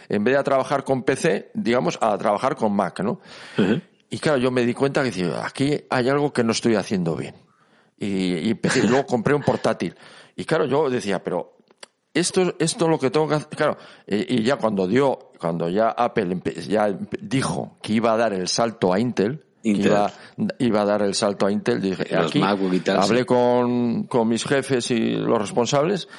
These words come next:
Speaker 1: y dije, "No, aquí tiene que haber un cambio por una cosa muy sencilla, porque en la estructura que tenemos aquí montada nos quita un tiempo que no debemos, o sea,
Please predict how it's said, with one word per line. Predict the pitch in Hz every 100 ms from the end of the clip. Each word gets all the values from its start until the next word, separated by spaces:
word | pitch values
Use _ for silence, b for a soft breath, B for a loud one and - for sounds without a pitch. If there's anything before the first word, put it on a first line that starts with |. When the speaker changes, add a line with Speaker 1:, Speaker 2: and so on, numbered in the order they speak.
| B B
Speaker 1:
y |
dije, | 98 104
"No, | 87 -
aquí | 95 - 123
tiene | 120 131 113
que | 117
haber | 113
un | 113
cambio | 101 123 143 -
por | 107
una | 113 101
cosa | 117 120
muy | 107
sencilla, | 107 92 92 78 73 B B B B -
porque | - - 95 - _ b b _ 98
en | 113 110
la | 104
estructura | - 113 110 156 127
que | 101
tenemos | 110 123 123 143
aquí | 117
montada | 113 110 107 98
nos | 92 95 -
quita | - 151 139
un | 120 110
tiempo | 143 131 -
que | 104
no | 98 107
debemos, | 101 98 107 -
o |
sea, | 98